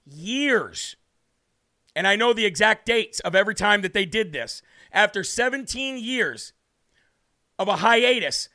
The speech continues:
of doing nothing, of anything to do with updating the, uh, the tox-, the, the, uh, toxic-, toxicologist report or anything, because every decade or so, as they get new information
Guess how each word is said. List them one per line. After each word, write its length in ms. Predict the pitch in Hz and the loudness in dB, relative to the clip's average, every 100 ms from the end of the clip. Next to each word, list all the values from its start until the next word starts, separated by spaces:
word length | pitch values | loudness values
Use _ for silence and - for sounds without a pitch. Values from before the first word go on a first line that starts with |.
| - | -4
of 140 | 190 | -4
doing 480 | 165 233 214 190 175 | -2 -4 -4 -6 -4
nothing, 440 | 240 254 190 135 131 _ | 0 0 -2 -10 -12 _
of 160 | 170 160 | -12 -4
anything 500 | 254 277 - 247 240 | -2 -2 -4 -6 -6
to 100 | 214 | -6
do 160 | 190 240 | -6 -4
with 220 | 220 196 - | -4 -2 0
updating 640 | 226 - 233 226 226 208 - - | 0 2 2 2 0 -6 -14 -16
the, 280 | 160 214 202 | -8 0 2
uh, 280 | 190 185 170 | 4 4 0
the 80 | 175 | -2
tox-, 360 | - 220 - - | 0 0 -2 -10
the, 240 | 175 196 190 | -6 -6 -6
the, 200 | 190 196 | -6 -2
uh, 80 | 175 | -2
toxic-, 540 | - 220 220 - 202 _ _ _ | 0 0 0 -6 -10 _ _ _
toxicologist 1120 | - 226 226 - 196 - 226 214 220 220 - _ - - | -2 0 0 -6 -14 -4 0 0 -2 -8 -12 _ -20 -16
report 540 | - 190 - 214 240 240 | -10 -8 0 2 2 2
or 140 | 190 | -4
anything, 360 | 202 247 202 196 | -2 -2 -4 -8
because 280 | 190 202 190 - - | -6 -6 -6 -12 0
every 240 | 220 226 | 2 2
decade 440 | 185 226 233 208 180 | 2 2 2 0 -2
or 40 | |
so, 240 | 165 185 190 | 0 0 2
as 160 | 185 | 0
they 100 | 208 | -2
get 220 | 190 214 | -4 -6
new 140 | 202 214 | -6 -8
information 600 | 208 202 202 196 196 | -8 -4 -2 -2 -6